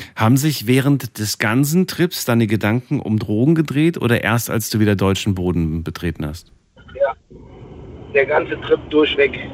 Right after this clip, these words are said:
Speaker 1: Die
Speaker 2: hat
Speaker 1: ganze
Speaker 2: sich das
Speaker 1: Zeit?
Speaker 2: durchgezogen.
Speaker 1: Krass.
Speaker 2: Du schaffst das gar nicht. Du hast einen, einen Entzug. Ähm, wenn du einen kalten Entzug machst, hast du drei bis vier, fünf, sechs Wochen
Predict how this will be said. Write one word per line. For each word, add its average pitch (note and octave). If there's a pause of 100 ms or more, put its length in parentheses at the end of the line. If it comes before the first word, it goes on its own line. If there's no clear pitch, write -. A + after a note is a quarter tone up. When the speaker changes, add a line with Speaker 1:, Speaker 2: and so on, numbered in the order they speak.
(160)
Speaker 1:
Die B2+
Speaker 2:
hat C3+
Speaker 1:
ganze C3+
Speaker 2:
sich C3
das C3+
Speaker 1:
Zeit? -
Speaker 2:
durchgezogen. - (300)
Speaker 1:
Krass. -
Speaker 2:
Du C#3
schaffst D#3+
das -
gar C#3 (100)
nicht. - (260)
Du C#3+
hast D#3+
einen, C#3+
einen D3
Entzug. E3+ (480)
Ähm, C#3 (600)
wenn D3+
du D#3+
einen -
kalten F3+
Entzug E3+
machst, D3+
hast D3
du C3 (340)
drei C#3
bis D3+ (200)
vier, D#3 (500)
fünf, E3+ (140)
sechs D#3+
Wochen C#3+